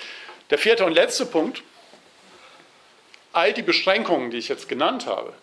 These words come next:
die existieren, die mitunter auch durchaus gravierend sind an den Atomanlagen, die aber trotzdem völlig unzureichend sind. All diese Beschränkungen, all diese Auflagen, die es gibt, sind nicht von Dauer. Die sind zeitlich befristet.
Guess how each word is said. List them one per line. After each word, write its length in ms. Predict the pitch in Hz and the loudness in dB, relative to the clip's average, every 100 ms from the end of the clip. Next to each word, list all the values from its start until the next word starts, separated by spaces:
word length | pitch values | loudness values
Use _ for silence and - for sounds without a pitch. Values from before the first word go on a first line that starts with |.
| 113 | -2
die 80 | 131 | 0
existieren, 640 | 135 196 - 247 175 98 | 0 -2 -2 0 0 0
die 80 | 107 | -8
mitunter 460 | 117 113 147 139 185 | -10 -10 -8 2 4
auch 140 | 151 | 4
durchaus 340 | 165 160 180 | 2 0 0
gravierend 520 | - 175 165 226 190 - | 2 0 2 0 0 -4
sind 280 | 117 98 | -6 -8
an 100 | - | -8
den 140 | 131 131 | -6 -4
Atomanlagen, 800 | 117 160 143 110 107 101 151 170 | -4 -2 -2 0 -2 -2 -2 -2
die 80 | |
aber 120 | 123 123 | 0 2
trotzdem 300 | 160 165 156 | 0 -2 -4
völlig 180 | 139 | -4
unzureichend 580 | - 190 170 123 95 - | -4 -6 -4 -4 -6 -10
sind. 220 | - - - - - - - | -20 -20 -20 -20 -20 -18 -2
All 180 | 143 226 | 2 2
diese 220 | 226 190 | 0 -4
Beschränkungen, 720 | 170 - 170 170 165 113 - - - - | -2 0 0 -2 -2 -10 -12 -18 -20 -6
all 260 | 156 160 185 | 0 0 0
diese 240 | 170 165 | 0 2
Auflagen, 580 | 147 139 - 131 113 104 | 4 2 0 -2 -2 -2
die 120 | 107 | -8
es 140 | 104 - | -12 -4
gibt, 380 | 147 - - - _ _ - - | -4 -4 -10 -14 _ _ -20 -8
sind 180 | 160 | -6
nicht 120 | 175 - | -4 -2
von 160 | 170 | -2
Dauer. 300 | 139 104 - - - _ _ _ _ _ _ _ - - - - | 0 -2 -4 -12 -20 _ _ _ _ _ _ _ -20 -20 -20 -18
Die 60 | 147 | -14
sind 180 | 139 139 | -12 -6
zeitlich 380 | 147 120 - - | -2 -2 -4 -10
befristet. 540 | - - 190 - - | -8 0 0 0 -6